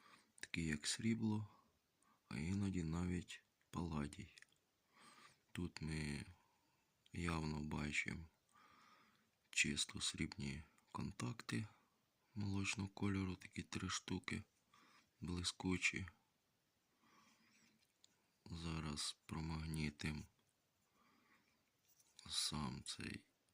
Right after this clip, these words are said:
штикерок, глянем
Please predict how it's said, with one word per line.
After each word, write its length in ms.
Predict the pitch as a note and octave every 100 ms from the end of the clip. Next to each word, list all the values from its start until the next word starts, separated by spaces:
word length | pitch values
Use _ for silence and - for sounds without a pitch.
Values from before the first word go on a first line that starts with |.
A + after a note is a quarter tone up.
| _ _ _ _ _ _ -
штикерок, 960 | - - E2+ - F#2+ B2 B2+ - - - - _ _ _ _ _ - - - _
глянем 560 | G#2 G2 G2 F#2 F#2